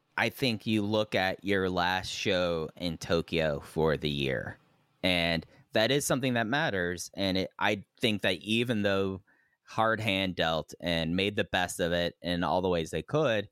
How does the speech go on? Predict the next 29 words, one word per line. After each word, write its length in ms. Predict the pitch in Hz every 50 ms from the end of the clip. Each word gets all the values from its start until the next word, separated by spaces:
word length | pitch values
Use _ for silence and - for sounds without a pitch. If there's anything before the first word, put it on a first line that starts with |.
| _ _ _ _ _ _ _ _ -
I 120 | 156 147
don't 180 | 156 165 156 -
think 200 | 165 165 160 156
you 100 | 151 135
could, 120 | - 156
like, 200 | 143 135 120 -
walk 340 | 127 120 113 113 131 - -
away 600 | 123 110 107 101 98 101 104 101 90 82 82 82 -
from 340 | - - 107 92 90 90 92
that 180 | 85 82 - - -
Korakuen 440 | - 113 107 107 104 - 104 87 87
with 140 | 95 90 -
the 140 | 110 104
idea 400 | 90 92 90 - 95 95 92 90
that 180 | 82 85 85 -
they 200 | - 95 95 101
l-, 180 | 101 110 98 - _ _ _ _ _ _
they 140 | - 127 139
like 200 | 151 175 185 -
having 420 | - 135 139 135 131 127 117 110 92
the 180 | 95 87 80 - _
big 340 | - 113 113 117 117 113 - _ _ _ _ _ _ _ _ _ _ _ _ _ _ _ -
either 260 | 120 117 110 104 90
happy 380 | - - 120 120 127 - 165 160
moment 480 | 165 156 151 156 151 156 156 160 - - _ _ _ _ _ _ -
or 140 | 113 113 110
the 120 | 95 101
big 260 | 87 107 107 104 - _ _ -
promo 720 | - 131 127 131 135 139 131 127 131 127 127 123 120